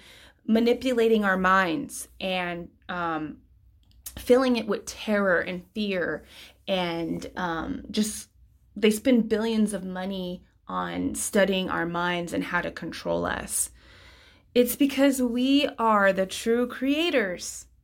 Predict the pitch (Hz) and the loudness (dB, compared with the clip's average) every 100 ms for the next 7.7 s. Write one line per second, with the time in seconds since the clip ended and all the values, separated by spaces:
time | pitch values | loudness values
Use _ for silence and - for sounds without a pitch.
0 | _ _ _ _ _ 214 214 240 294 302 | _ _ _ _ _ -2 2 4 4 2
1 | 320 311 294 285 277 - 269 254 247 220 | -2 0 0 0 -6 -2 0 0 0 2
2 | 196 - 196 208 220 - 247 247 226 214 | 0 2 2 4 2 -4 -6 -2 -2 0
3 | 208 202 202 185 185 - - 208 233 233 | 0 0 2 2 2 -4 -2 0 0 -2
4 | - - - _ 220 208 - 208 202 - | -12 -20 -20 _ 0 2 2 2 2 2
5 | 196 - - - 226 220 220 190 180 - | -2 -4 -6 0 0 0 -2 -4 -6 -12
6 | - - 202 226 214 208 208 208 - 214 | -20 -6 2 4 4 2 -2 -6 -4 -4
7 | 214 220 208 196 190 180 | -2 0 0 0 -2 -4